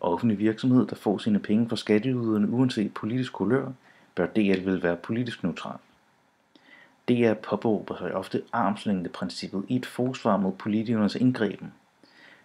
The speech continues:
og argumenterer for, at det er nødvendigt at holde D R uafhængigt, så borgerne er sikret mod politisk bestilte nyheder, og at borgerne kan få et indhold, der er objektivt, sandt og troværdigt. Det synes jeg ikke, der er tale om med hverken atten fireogtres,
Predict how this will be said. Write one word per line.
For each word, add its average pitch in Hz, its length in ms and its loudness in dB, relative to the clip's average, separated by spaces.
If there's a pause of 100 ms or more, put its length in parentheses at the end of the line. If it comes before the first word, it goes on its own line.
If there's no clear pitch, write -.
(160)
og 85 160 2
argumenterer 85 500 0
for, 92 280 -2 (880)
at - 160 -4
det - 80 -6
er 90 40 -2
nødvendigt 127 520 -4
at 95 60 -8
holde 90 280 0
D - 120 -4
R 117 280 2
uafhængigt, 101 600 2 (440)
så 98 360 2 (160)
borgerne 104 380 2
er 87 40 0
sikret 135 460 0
mod 101 280 4 (120)
politisk 127 420 -6
bestilte 92 360 -4
nyheder, 110 500 2 (360)
og - 100 2
at - 80 0
borgerne 104 360 4
kan 98 120 -6
få 104 160 -2
et 98 80 -2
indhold, 95 360 0
der 98 60 -8
er - 200 -10
objektivt, 120 460 -4
sandt - 300 -4
og - 80 -4
troværdigt. - 640 -6 (1200)
Det 110 80 -4
synes 107 200 2
jeg 113 100 4
ikke, 110 200 4
der 127 100 2
er 98 60 4
tale 104 340 4
om 92 120 2
med 95 100 -2
hverken 92 280 2
atten 101 240 0
fireogtres, 120 640 -4